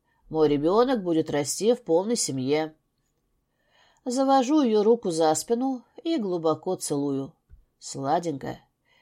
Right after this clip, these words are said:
И уже не такая бледная. Наоборот, кровь прилила к лицу,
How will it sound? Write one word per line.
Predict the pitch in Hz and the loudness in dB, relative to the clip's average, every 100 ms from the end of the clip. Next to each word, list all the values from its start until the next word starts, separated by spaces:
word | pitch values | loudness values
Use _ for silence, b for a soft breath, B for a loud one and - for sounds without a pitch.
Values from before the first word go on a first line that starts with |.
| _ | _
И | - | -2
уже | 247 247 254 | 2 2 0
не | 302 | -4
такая | 254 220 220 240 | -2 -2 2 0
бледная. | 165 147 147 151 156 165 _ _ _ | 2 0 0 -2 -6 -8 _ _ _
Наоборот, | - 143 143 220 233 180 202 _ _ _ _ | -8 -4 0 2 2 0 -6 _ _ _ _
кровь | - 240 285 240 | -2 2 2 0
прилила | - 160 165 175 214 | -4 0 0 2 0
к | 196 | -2
лицу, | 147 - 175 214 240 | -6 -6 -2 0 0